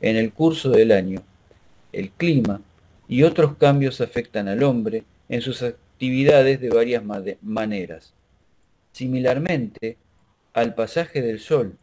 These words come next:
por la precesión de los equinoccios a través de los doce signos del zodíaco, que se llama un año mundial, produce condiciones en la Tierra de la más grande variedad. Es necesario para el crecimiento del alma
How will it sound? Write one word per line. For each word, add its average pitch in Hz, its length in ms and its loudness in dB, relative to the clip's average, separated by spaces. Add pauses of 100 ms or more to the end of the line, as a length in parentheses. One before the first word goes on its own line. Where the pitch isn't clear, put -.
por 107 180 -6
la 101 180 -6
precesión 101 580 -8
de 123 100 -4
los 107 200 -4
equinoccios 120 800 -8 (260)
a 110 160 0
través 131 380 2
de 113 100 -6
los 98 160 -4
doce 120 300 -6
signos 113 420 -8
del 113 160 -4
zodíaco, 104 680 -4 (420)
que 127 120 -4
se 113 160 -8
llama 110 540 0
un 120 200 -2
año 135 300 0
mundial, 127 840 0 (520)
produce 151 540 0
condiciones 147 840 -2
en 107 100 -4
la 101 120 -4
Tierra 127 360 -2
de 117 100 6
la 107 120 2
más 110 180 -6
grande 110 340 -6
variedad. 101 520 -2 (800)
Es 113 160 -2
necesario 107 680 0
para 90 200 -6
el 95 120 -10
crecimiento 113 640 -6
del 131 160 2
alma 123 340 2